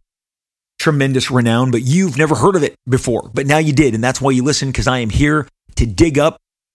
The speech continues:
the unrefined pieces and share them with you so that they can be more appreciated and give you a kick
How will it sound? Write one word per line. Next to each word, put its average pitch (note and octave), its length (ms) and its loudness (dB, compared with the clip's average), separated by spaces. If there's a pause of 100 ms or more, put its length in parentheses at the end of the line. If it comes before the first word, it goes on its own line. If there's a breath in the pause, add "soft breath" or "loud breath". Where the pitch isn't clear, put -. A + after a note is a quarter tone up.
(760)
the A2 180 -6 (100)
unrefined C3+ 1000 0 (100)
pieces A2 640 -4 (420)
and A#2 180 0
share D3+ 280 2
them C3 140 0
with A#2+ 180 -4
you B2 180 0
so B2 160 -2
that A2 100 -2
they A#2 100 0
can B2+ 120 -2
be A#2 120 0
more A#2+ 200 0
appreciated A#2+ 680 -2
and F#3 260 0
give - 120 0
you F#3 80 2
a - 40 -2
kick - 320 -2